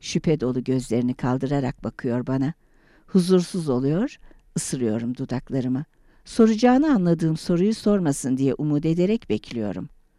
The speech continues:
Ama soruyor işte. "Peki ya siz ne düşünüyorsunuz bu konuda?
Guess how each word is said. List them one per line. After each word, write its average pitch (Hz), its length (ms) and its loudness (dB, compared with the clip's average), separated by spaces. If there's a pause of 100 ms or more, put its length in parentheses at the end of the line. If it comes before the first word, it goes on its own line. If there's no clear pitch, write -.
(420)
Ama 151 220 0
soruyor 104 480 -8
işte. - 420 -14 (1300)
"Peki 233 280 2
ya 185 200 6
siz 359 300 -2
ne 180 180 2
düşünüyorsunuz 143 880 -4
bu 147 60 -6
konuda? 143 500 0